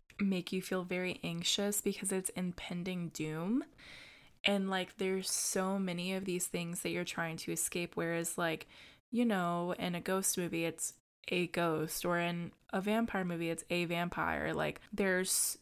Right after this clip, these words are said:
it's a horde of these things coming after you,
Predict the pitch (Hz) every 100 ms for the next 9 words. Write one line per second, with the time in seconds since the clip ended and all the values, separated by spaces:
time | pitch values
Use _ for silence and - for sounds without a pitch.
0 | _ 208 208 190 - - 240 202 165 165
1 | 165 170 165 170 165 - - 165 160 160
2 | - - 180 170 160 170 170 - 165 156
3 | - 165 -